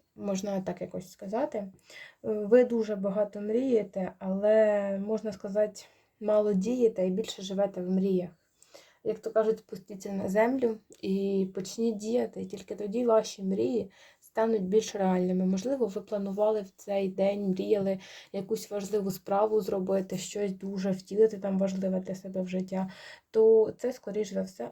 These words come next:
у вас не вдасться зробити це, знаєте, поки,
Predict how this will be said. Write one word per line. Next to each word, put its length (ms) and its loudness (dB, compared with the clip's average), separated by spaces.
у 140 -8
вас 360 -2
не 220 -4
вдасться 480 -6
зробити 640 -8
це, 160 -4
знаєте, 500 -2
поки, 400 -2